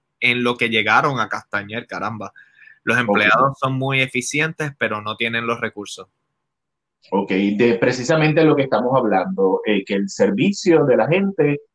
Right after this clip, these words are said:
Speaker 2: eh, que de lo, del personal es bueno, pero no tienen los recursos. Y como dice Carmen, en algunas ocasiones, eh, como dije, ¿verdad? Lo dice Carmen, ella lo comprueba con este, con este testimonio real,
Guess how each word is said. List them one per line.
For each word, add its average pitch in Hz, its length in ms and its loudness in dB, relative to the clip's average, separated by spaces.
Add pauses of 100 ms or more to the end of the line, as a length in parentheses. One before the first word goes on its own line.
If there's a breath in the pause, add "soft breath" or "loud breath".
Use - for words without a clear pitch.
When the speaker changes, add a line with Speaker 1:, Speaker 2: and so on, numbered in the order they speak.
(320)
Speaker 2:
eh, 95 960 0 (380)
que 107 160 2
de 98 260 2
lo, 107 220 2
del 110 180 2
personal 104 460 2
es 131 140 2
bueno, 175 280 2
pero 113 160 2
no 95 140 -4
tienen 107 240 -4
los 113 100 -2
recursos. 117 460 -2
Y 151 100 4
como 143 240 4
dice 151 360 2
Carmen, 180 640 -2
en 117 360 2
algunas 110 440 0
ocasiones, 170 680 0 (480 soft breath)
eh, 110 560 4 (160)
como 120 260 2
dije, 220 380 2
¿verdad? 120 240 4
Lo 180 80 4
dice 110 260 2
Carmen, 160 360 2
ella 127 160 6
lo 135 120 4
comprueba 135 600 2
con 107 160 -4
este, 120 360 -2
con 113 200 -2
este 139 180 -4
testimonio 120 540 2
real, 98 520 2